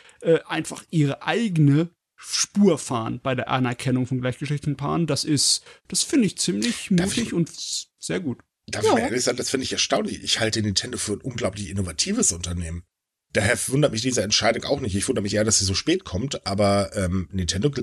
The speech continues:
Speaker 2: also für mich ist es halt sehr, ein sehr innovatives Unternehmen.
Speaker 3: Ja, also vielleicht, äh, in Amerika und so, da gibt's diese Regelung, glaub ich, schon länger.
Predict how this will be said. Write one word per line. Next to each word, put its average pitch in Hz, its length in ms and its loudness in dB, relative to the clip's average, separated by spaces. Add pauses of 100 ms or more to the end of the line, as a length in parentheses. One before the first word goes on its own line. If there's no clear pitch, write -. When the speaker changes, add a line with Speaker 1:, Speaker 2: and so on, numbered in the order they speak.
(260)
Speaker 2:
also 85 160 -6
für - 160 -2
mich 147 220 0
ist 220 100 -2
es 226 140 2
halt 185 120 2
sehr, 104 360 0
ein 104 100 -6
sehr 113 300 2
innovatives 92 540 -2
Unternehmen. 87 420 -6 (260)
Speaker 3:
Ja, 240 680 4
also 247 260 -4 (100)
vielleicht, 254 720 0
äh, - 280 -6
in 226 180 -6
Amerika 226 580 -2
und 214 100 -4
so, 214 120 -4
da 196 180 0
gibt's 220 280 -8
diese 196 280 -4
Regelung, 208 320 -4
glaub 190 200 -2
ich, 190 100 -6
schon 185 180 -6
länger. 208 440 -6